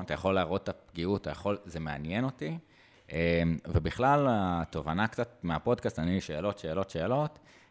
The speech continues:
אה, ההבנה שזה לא מספיק. אמ, ועוד, אה, ככה משהו שלקחתי מפרופסור אבי קלוגר, ש-, אה, שאלה טובה היא כמו, אה, אה, גפרור שאתה מצית,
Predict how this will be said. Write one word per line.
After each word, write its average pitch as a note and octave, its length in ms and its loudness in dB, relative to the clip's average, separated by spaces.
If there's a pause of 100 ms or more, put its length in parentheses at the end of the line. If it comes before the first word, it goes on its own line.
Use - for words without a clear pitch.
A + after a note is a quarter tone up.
(100)
אה, F2 240 0
ההבנה G#2 360 0
שזה A2+ 220 4
לא A2+ 100 6
מספיק. - 540 -4
אמ, D#2+ 600 -2 (240)
ועוד, D#2+ 800 0
אה, F2+ 340 0
ככה E2 240 -4
משהו F2 220 -2
שלקחתי E2 400 -2
מפרופסור E2 1040 -2
אבי D#2+ 120 -4
קלוגר, C#3+ 440 0
ש-, - 140 -6 (840)
אה, E2+ 180 2
שאלה G#2 280 4
טובה G#2+ 260 4
היא G2+ 120 4
כמו, F#2+ 580 2
אה, E2 480 0 (520)
אה, D2+ 400 -2
גפרור F#2+ 440 0
שאתה E2 280 -2
מצית, C3+ 560 -4